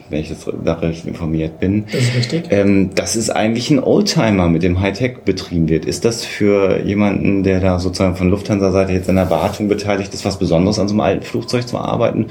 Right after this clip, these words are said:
Speaker 1: Oder ist das normal, dass Flugzeuge so alt sind?
Speaker 2: Also in unserem Bereich ist es nicht ungewöhnlich, dass wir so alte Flugzeuge betreuen. Ähm, ein Flugzeug ist auch nur so alt, wie es eben gewartet wurde.
Speaker 1: Okay.
Speaker 2: Ähm, dieses Flugzeug hat relativ wenig Flugstunden,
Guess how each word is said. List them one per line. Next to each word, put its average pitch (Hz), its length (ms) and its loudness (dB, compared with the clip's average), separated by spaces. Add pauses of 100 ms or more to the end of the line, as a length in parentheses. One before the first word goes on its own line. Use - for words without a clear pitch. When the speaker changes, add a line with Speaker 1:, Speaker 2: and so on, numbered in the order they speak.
(140)
Speaker 1:
Oder 98 140 2
ist - 80 0
das 98 160 0
normal, 82 280 4
dass 73 100 -2
Flugzeuge 80 340 -2
so - 140 -6
alt 71 240 -4
sind? - 260 -12 (1120)
Speaker 2:
Also 117 160 2
in 143 80 4
unserem 156 340 4
Bereich 135 400 4
ist 143 200 0
es 123 160 2
nicht 123 120 4
ungewöhnlich, 123 540 4
dass - 180 -6
wir 135 60 2
so 120 120 4
alte 120 200 0
Flugzeuge 120 640 0 (680)
betreuen. 131 600 0 (280)
Ähm, 107 380 -6 (600)
ein 123 80 -2
Flugzeug 135 420 2
ist 123 120 2
auch 120 120 0
nur 127 120 6
so 120 140 4
alt, 120 320 0 (180)
wie 127 120 -2
es - 100 2
eben 120 160 0
gewartet 131 440 0
wurde. 170 340 2 (180)
Speaker 1:
Okay. 90 260 -6 (500)
Speaker 2:
Ähm, 120 200 -8 (120)
dieses 123 220 2
Flugzeug 123 540 2
hat 131 160 -2
relativ 123 500 2
wenig 117 240 0
Flugstunden, 175 680 2